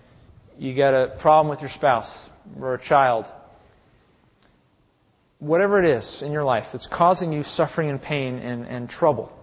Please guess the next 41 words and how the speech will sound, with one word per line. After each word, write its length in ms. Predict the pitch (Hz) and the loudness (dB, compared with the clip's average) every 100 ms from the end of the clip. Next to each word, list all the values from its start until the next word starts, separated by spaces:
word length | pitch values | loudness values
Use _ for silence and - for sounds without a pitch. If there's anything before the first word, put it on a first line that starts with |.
| - | -8
today, 320 | 147 131 107 - - | -2 -2 -2 -8 -18
persecution 640 | - 160 165 - 180 - 131 | -10 -8 -8 -8 -8 -8 -10
perhaps. 580 | 127 123 - - - - _ _ _ _ _ _ _ _ _ _ | -10 -10 -12 -16 -20 -20 _ _ _ _ _ _ _ _ _ _
Peter 220 | - 139 | -8 -6
says, 300 | 139 156 139 | -4 -2 -4
"Hey, 240 | 147 165 120 - _ _ _ _ | -4 -8 -8 -16 _ _ _ _
stay 280 | - 185 170 | -4 0 2
the 100 | 170 | 0
course. 640 | - 160 110 - - - _ _ _ _ _ _ - | 0 -2 -2 -10 -16 -18 _ _ _ _ _ _ -4
You'll 200 | 147 190 | 2 2
be 120 | 214 | 2
vindicated. 720 | 170 160 139 - 131 123 135 - _ _ _ _ _ _ _ _ _ | 0 0 -2 -4 -6 -6 -10 -14 _ _ _ _ _ _ _ _ _
And 140 | - 143 | -8 0
those 220 | 160 190 | 0 0
who 120 | 220 | -2
do 180 | 175 196 | 0 0
you 220 | 185 190 | 2 0
ill, 400 | 185 156 123 139 - | 2 2 2 -4 -16
who 120 | - 143 | -8 -6
do 160 | 143 | -2
you 160 | 170 190 | -2 -2
wrong, 500 | 175 139 131 147 147 - _ _ _ _ _ | 0 -2 -2 -8 -16 -20 _ _ _ _ _
it 80 | 147 | -4
is 120 | 147 | 0
not 220 | 160 226 | 4 4
for 100 | - | 2
you 120 | 208 208 | 0 2
to 80 | |
get 140 | 185 190 | 2 2
revenge 380 | 175 165 165 143 | 2 0 -2 -4
in 80 | |
this 200 | 135 123 | -6 -6
life," 240 | 131 120 120 | -2 -2 -4
Peter 200 | 131 123 | -10 -8
says, 320 | - 127 131 | -6 -4 -4
"for 180 | - 151 | -2 -2
they 540 | 131 165 196 226 214 - - - - | 4 6 6 4 0 -10 -20 -16 -4
will 100 | 147 | 2
give 180 | 156 165 | 4 4
an 80 | |
account 760 | 156 - 180 185 135 - - | 0 -4 -2 0 -2 -6 -16